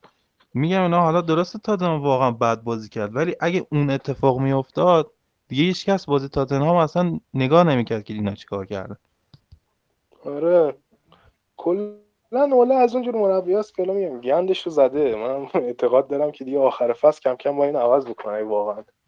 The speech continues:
Speaker 2: دنبال قهرمانی. ولی از اونجور مربیاست که هیچ وقت کردیت اینجور چیزا رو هم نمی‌گیره دیگه. یعنی کلاً به استیلش نمیاد. یه کارش نمیشه.
Speaker 1: کردیت گیرش بده.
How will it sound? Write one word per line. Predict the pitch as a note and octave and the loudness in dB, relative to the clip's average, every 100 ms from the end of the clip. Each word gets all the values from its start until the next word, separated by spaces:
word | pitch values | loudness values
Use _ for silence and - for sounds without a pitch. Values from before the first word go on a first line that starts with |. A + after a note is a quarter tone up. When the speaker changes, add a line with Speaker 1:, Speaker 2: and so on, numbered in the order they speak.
| _ _ | _ _
Speaker 2:
دنبال | A2 G#2+ A2 | -12 -8 -6
قهرمانی. | A2 G#2+ A2 G#2+ G#2+ G#2+ - _ _ _ _ _ _ - | -2 -4 -4 -8 -8 -12 -16 _ _ _ _ _ _ -4
ولی | B2+ F#3 A3 - | -2 -2 -4 -8
از | - D3 F3+ | -4 -2 -2
اونجور | G#3 A3 | -2 0
مربیاست | G3+ F#3+ F#3 G3 G#3 | 4 6 6 2 -4
که | - | -6
هیچ | G3 G3 - | -10 -10 -2
وقت | G3+ G#3 | 0 0
کردیت | - D#3 D3+ F3+ F#3 | -4 -4 -2 -6 -4
اینجور | F3 D#3+ D3+ | -4 -4 -8
چیزا | - D#3+ | -6 -2
رو | F3 | -2
هم | F3 | -2
نمی‌گیره | F3+ D#3+ A#2 G#2 | -6 -8 -8 -12
دیگه. | G2 F2 E2+ - | -12 -18 -20 -20
یعنی | - G#2 | -20 -20
کلاً | - A2 A2+ C3+ C3+ _ - | -14 -12 -12 -12 -16 _ -12
به | A#2 | -10
استیلش | A#2 - D3+ D3 - | -10 -10 -6 -6 -6
نمیاد. | C#3+ G#2 F2+ - _ - _ - _ _ _ _ _ _ _ _ _ | -8 -8 -12 -18 _ -20 _ -20 _ _ _ _ _ _ _ _ _
یه | C#3 | -18
کارش | C#3 D3+ D#3 E3 - | -6 0 0 0 -4
نمیشه. | D3+ - | -4 -2
Speaker 1:
کردیت | C3 B2+ C3+ - | -2 -2 -6 -4
گیرش | D#3 D#3 D#3 | -2 -2 -2
بده. | - C3+ G#2 F#2+ | -2 -2 -2 -8